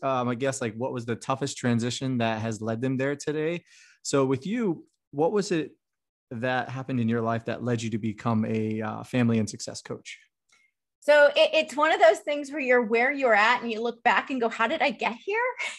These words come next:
Speaker 2: <laughs> And so it actually started when I was a teenager and struggled as a teen, um, and was just felt completely misunderstood, fought with my parents all the time, like so many teenagers do. And just,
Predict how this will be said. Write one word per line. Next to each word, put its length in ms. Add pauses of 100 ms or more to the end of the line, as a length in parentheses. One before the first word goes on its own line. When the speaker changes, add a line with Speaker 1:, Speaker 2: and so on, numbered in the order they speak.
(160)
Speaker 2:
<laughs> 80 (280)
And 140
so 400 (380)
it 160
actually 340
started 480
when 160
I 160
was 160
a 60
teenager 800 (360)
and 540 (320)
struggled 500
as 160
a 60
teen, 480 (220)
um, 520 (200)
and 340
was 200
just 280
felt 380
completely 420
misunderstood, 1000 (540)
fought 220
with 140
my 100
parents 480 (160)
all 160
the 120
time, 580 (100)
like 160
so 260
many 260
teenagers 680
do. 400
And 220
just, 420